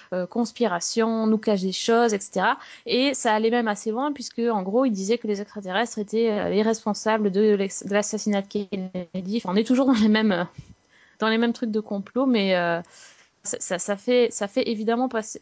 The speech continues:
penser à X-Files dans le, dans, dans ce truc que les extraterrestres veulent nous contrôler et que ça, bon, bref, et que le gouvernement sait. Euh, enfin bref, c'était, c'était une série, moi, que j'aimais bien, avec un look hyper rétro, euh, assez réussi. Euh, Eric Close, j'aimais vachement.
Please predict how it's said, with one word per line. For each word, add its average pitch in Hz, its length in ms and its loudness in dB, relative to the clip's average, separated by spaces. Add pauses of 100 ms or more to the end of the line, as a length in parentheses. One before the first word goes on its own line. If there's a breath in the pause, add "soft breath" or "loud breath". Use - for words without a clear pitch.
penser 214 280 -6
à 214 60 -2
X-Files 202 540 -4
dans 185 140 -6
le, 175 260 -6 (680)
dans, 190 280 -4
dans 180 140 -8
ce 190 120 -8
truc 233 220 -2
que 220 60 2
les 185 180 0
extraterrestres 202 520 -2
veulent 185 160 -2
nous 185 120 -2
contrôler 190 760 -2
et 185 40 -4
que 175 220 -10
ça, 170 220 -8
bon, 190 200 -12
bref, - 240 -8 (100)
et - 80 -8
que 190 100 -4
le 180 100 0
gouvernement 202 480 2
sait. 233 400 2 (100)
Euh, 180 160 0
enfin 226 180 -2
bref, 208 160 0
c'était, 220 800 2
c'était - 240 -4
une 277 80 2
série, 320 160 2
moi, 311 100 4
que 262 100 2
j'aimais 240 240 4
bien, 269 160 4
avec 233 240 2
un 226 80 4
look 240 180 4 (120)
hyper 277 360 2
rétro, 262 520 0 (420 soft breath)
euh, 190 160 -4
assez 240 260 -2
réussi. 262 540 -4 (300 soft breath)
Euh, 190 140 -4
Eric 254 320 0
Close, 262 300 -2
j'aimais 208 320 -2
vachement. 240 540 -2